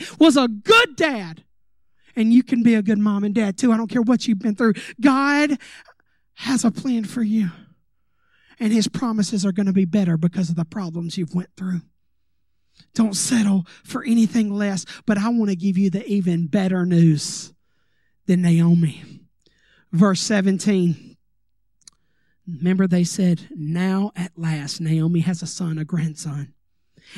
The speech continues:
And they named him Obed. And he became the father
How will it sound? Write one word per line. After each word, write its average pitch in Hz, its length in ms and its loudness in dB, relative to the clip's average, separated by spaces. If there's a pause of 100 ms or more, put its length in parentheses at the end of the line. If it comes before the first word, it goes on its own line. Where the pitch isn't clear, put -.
(160)
And 247 180 2
they 247 160 4
named 262 380 2
him 277 200 2
Obed. 240 600 2 (720)
And 233 160 2
he 277 140 6
became 277 440 2
the 254 120 2
father 302 580 2